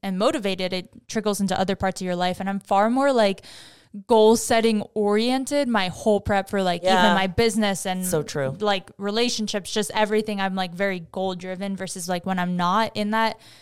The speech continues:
Speaker 1: in that, like, I'm working towards something mindset, it's hard to be like, "Oh, I should be setting goals still."
Speaker 2: It's true.
Speaker 1: So I do notice I would just work a lot harder and am more, like, goal oriented when I'm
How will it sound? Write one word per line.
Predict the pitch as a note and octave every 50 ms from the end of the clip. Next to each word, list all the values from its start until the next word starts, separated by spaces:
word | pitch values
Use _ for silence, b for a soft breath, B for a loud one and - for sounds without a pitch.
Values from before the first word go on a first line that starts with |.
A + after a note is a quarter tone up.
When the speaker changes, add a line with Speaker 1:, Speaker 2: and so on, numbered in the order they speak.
| B B B B
Speaker 1:
in | - A#3 A#3+ A3+
that, | A3+ G#3+ G#3 -
like, | G#3+ G#3+ G#3 -
I'm | G#3+ G#3 G3+
working | G3 G#3 G#3 G#3 A#3+ A#3 A3+
towards | - B3 B3 A#3+
something | - B3+ B3+ C#4 C4+
mindset, | C4 C4 C4+ C4+ - D4 C4 A#3
it's | G#3+ -
hard | - G#3 G3+ G3
to | - F#3+
be | F#3 G#3
like, | F#3+ F#3 F#3 F3+ - -
"Oh, | - - B3 G#3+
I | G3 G3
should | G3 - - A3+ G#3+ F#3 - _ _
be | G3+ F#3+ F3+
setting | - - F3+ F3 F3+ F3
goals | E3 E3+ E3+ E3+ -
still." | - - - C2 B1 - F#3 - _ _ _
Speaker 2:
It's | _ - -
true. | - - -
Speaker 1:
So | - G#3+ G3 F3+ F3 B B B B B B B
I | - A3 A#3
do | A3+ G#3+ C4+ C#4
notice | C#4 B3+ A#3+ A#3 A3+ A3 - - -
I | - G#3+ G#3+
would | G3+ G3+
just | F#3+ G#3+ G#3 -
work | G3 G#3 G3+ G3+
a | G#3
lot | G3+ G3 F#3 -
harder | F#3+ G3 F#3+ F#3+ G3 G3+ G3+
and | F#3+ G3 G3 F#3
am | F#3 F#3+ F#3+
more, | F#3+ F#3 F#3 F#3 F3+ F3+ F3
like, | F3 F3+ F3 F3 -
goal | - G3 F#3 F3 F3+ F3+ F3 -
oriented | - F3+ F3+ F3+ F3 F3 E3+ F3 F3 E3 - F3+ F3+ F3+ F3+ F3
when | F3+ F3+ F3 F3
I'm | E3+ E3+ F3+ F#3 F#3+ F#3